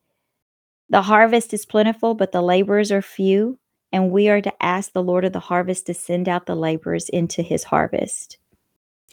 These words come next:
Okay, it continues to talk about fruit. It says, "Beware of false prophets who come to you in sheep's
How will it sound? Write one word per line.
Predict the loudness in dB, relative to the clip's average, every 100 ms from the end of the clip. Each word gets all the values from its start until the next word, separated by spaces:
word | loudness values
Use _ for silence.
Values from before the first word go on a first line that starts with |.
| -20 -20 -20 -20 _ _
Okay, | -2 0 0 -2 -2
it | 0
continues | 0 -2 2 2 2 -2
to | -6
talk | -4 -6 -2
about | -2 -2 -4
fruit. | 0 2 2 -2 -14 _ _ _ -10
It | -6
says, | 0 0 0
"Beware | -4 2 4 4 2 -2
of |
false | -4 -2 -2 -4
prophets | -16 -12 -10 -8 -10 -10 -12 -20 -20 _ -4
who | -4
come | 0 0 0
to | 0 -2
you | 0 0 -2
in | -4 -4
sheep's | -6 -6 -4 -4 -6